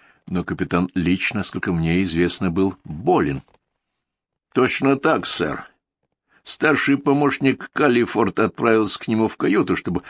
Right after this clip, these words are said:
узнать, как нам себя вести, поскольку на горизонте, прямо по курсу, мы увидели шлюп. Мы подумали,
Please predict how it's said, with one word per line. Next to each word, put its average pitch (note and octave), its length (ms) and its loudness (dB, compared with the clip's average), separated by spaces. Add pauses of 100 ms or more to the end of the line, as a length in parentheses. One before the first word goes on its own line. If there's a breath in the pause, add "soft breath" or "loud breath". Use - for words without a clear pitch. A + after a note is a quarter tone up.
(100)
узнать, G2 380 0
как - 240 -2
нам G#2+ 180 0
себя - 220 0
вести, C#3 400 0 (400)
поскольку - 480 -4
на G2 100 2
горизонте, F2+ 680 0 (240 soft breath)
прямо F2+ 260 0
по - 160 -6
курсу, - 400 -4
мы C#3+ 120 2
увидели A#2+ 360 2
шлюп. - 380 -2 (560)
Мы C3 120 -2
подумали, G3+ 720 2